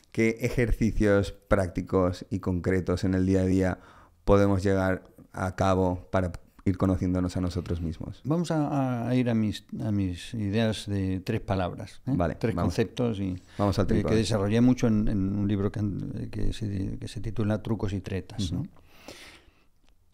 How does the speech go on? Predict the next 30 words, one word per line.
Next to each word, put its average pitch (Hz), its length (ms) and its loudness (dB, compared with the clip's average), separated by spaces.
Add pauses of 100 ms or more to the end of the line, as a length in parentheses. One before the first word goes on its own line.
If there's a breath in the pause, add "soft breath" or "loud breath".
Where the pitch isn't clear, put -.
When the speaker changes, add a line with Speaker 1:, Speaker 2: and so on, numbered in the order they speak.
(920)
Speaker 2:
La 147 220 0
idea 170 400 0
de, 123 600 2 (560)
de 117 260 -6
que 120 120 -6
una 131 140 2
persona 117 300 -4
puede 113 420 0
desarrollar 107 640 -4
todas 110 200 -2
sus 107 120 -8
capacidades 113 500 -4
cognitivas, 101 840 -4 (540)
emocionales 104 880 -4 (160)
y 107 100 -8
conductuales 101 920 -6 (120)
en 120 120 -4
equilibrio, 110 680 -6 (480)
bueno, 139 340 -12
la, 113 160 -14
la, 117 540 -16
la 107 140 -10
vida 110 180 -2
de - 40 -2
una 101 120 -4
persona 131 340 -6
siempre 110 360 -10
es - 120 -12
eso, - 200 -16
¿no? 156 160 -10